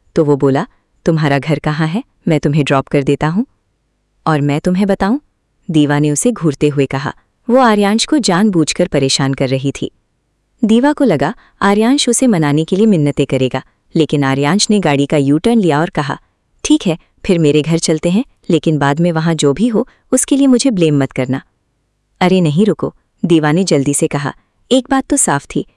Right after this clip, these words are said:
कि आर्यांश इतनी आसानी से घटने टेकने वालों में से नहीं था। आर्यांश ने हल्का हंसते हुए उसकी तरफ देखा और कहा, "क्या हुआ, अब पता बताने के लिए तैयार हो या मेरे घर चलना है?"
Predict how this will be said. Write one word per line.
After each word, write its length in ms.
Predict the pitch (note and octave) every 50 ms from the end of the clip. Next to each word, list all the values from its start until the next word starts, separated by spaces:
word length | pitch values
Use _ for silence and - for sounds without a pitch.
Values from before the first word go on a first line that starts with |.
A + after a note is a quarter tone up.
| _ _ -
कि 120 | - F3+
आर्यांश 460 | D3+ C#3 C#3 C#3+ D3 D#3+ F3+ - -
इतनी 200 | D#3+ - - E3+
आसानी 420 | D3+ C#3 C#3+ - - C#3 C#3 C#3+ D3
से 140 | - F3
घटने 320 | D#3+ - D#3+ - - D#3+ D3+
टेकने 320 | - D3+ C3+ - D#3 D3
वालों 220 | C#3 C3+ C3 C#3+ D3
में 100 | D3 C#3+
से 140 | - -
नहीं 240 | B3+ A3 E3 D#3 D3 - -
था। 100 | - - - _ _ _ _ _ _ _ _ _ _ _ _ _ _ -
आर्यांश 460 | G#3 G#3+ A3 A#3+ B3 C4+ C#4 - -
ने 60 | D4
हल्का 320 | C#4+ A3+ F3 D#3 - A3 A3+
हंसते 340 | F#3 F#3+ E3 - - F#3
हुए 160 | F3 F3+ F3+ F3+
उसकी 240 | E3+ - - -
तरफ 240 | D#3+ - C#3+ C#3+ -
देखा 300 | - C#3 C3 - - F3+
और 100 | G3+ G#3+
कहा, 280 | - - C#3+ C#3 A2+ - _ _ _ _ _ _ -
"क्या 140 | - E3 -
हुआ, 260 | D3 C#3+ C#3+ E3+ B3 - _ _ _ -
अब 100 | E3 D#3 -
पता 220 | - C#3+ - D3 C#3+
बताने 340 | C#3+ C#3 - C#3+ C#3 D3 D3+
के 120 | - E3
लिए 100 | D#3 D#3
तैयार 340 | - D3 C#3 C#3 C#3 C#3 D3
हो 200 | D3+ G3+ D4 _ _ _ - -
या 80 | C4
मेरे 220 | B3+ B3 B3 C4+ C4
घर 160 | - F#3 E3
चलना 280 | - - C#3+ C3 B2+ B2+
है?" 180 | C3+ D3 -